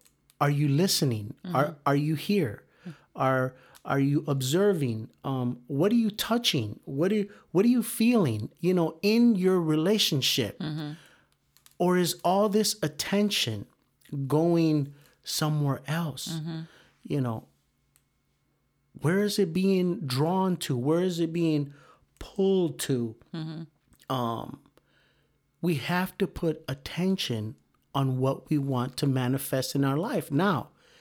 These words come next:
Speaker 1: if you <laughs> don't want a, a, a happy marriage, then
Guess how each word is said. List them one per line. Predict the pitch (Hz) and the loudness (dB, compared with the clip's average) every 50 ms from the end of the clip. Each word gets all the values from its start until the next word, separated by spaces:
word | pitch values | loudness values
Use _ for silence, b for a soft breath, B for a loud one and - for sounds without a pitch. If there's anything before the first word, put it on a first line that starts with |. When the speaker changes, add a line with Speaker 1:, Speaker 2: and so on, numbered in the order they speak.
| b b b b b - | b b b b b 0
Speaker 1:
if | - 165 175 170 - 156 | 2 2 2 2 0 -2
you | 143 165 220 262 285 277 277 - - b b b b b b b b b b b b b b b _ _ _ _ _ _ _ _ - | 0 2 4 4 4 2 0 -6 -14 b b b b b b b b b b b b b b b _ _ _ _ _ _ _ _ -6
<laughs> | 139 - - - 160 143 123 | -6 -4 -2 -2 -2 -2 2
don't | 123 151 165 214 220 | 2 4 4 4 2
want | 208 202 202 208 208 196 | 2 2 2 4 2 2
a, | 165 147 139 139 - - - | 2 0 0 -4 -6 -4 -2
a, | 143 135 127 123 120 120 135 - _ _ _ _ - | 0 0 0 0 -2 -6 -8 -12 _ _ _ _ -8
a | - 117 | -6 -6
happy | 104 120 156 185 185 - 185 175 | -4 -2 -4 -4 -4 -2 -2 0
marriage, | 165 170 175 190 208 233 240 262 269 - - - - - _ _ _ _ _ _ _ _ _ _ _ _ _ _ _ _ - | 0 0 0 0 -2 -2 -4 -6 -8 -12 -20 -20 -20 -20 _ _ _ _ _ _ _ _ _ _ _ _ _ _ _ _ -14
then | 175 156 180 185 185 185 180 208 | -4 -2 0 0 2 0 -2 -2